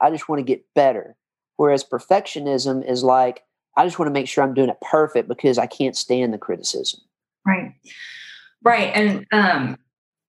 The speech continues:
Speaker 2: and yeah, so I think that that's, that's, so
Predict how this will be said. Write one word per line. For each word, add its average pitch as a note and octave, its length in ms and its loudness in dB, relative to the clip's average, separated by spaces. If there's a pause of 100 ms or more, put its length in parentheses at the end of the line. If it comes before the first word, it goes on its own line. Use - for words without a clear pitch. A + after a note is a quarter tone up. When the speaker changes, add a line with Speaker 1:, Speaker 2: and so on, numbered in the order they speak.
Speaker 2:
and G#3+ 180 4
yeah, D#3+ 240 2
so G3 120 0
I F#3 80 4
think G#3+ 180 0
that G3 120 2
that's, - 640 -2 (520)
that's, F#3 300 0 (220)
so G3+ 320 0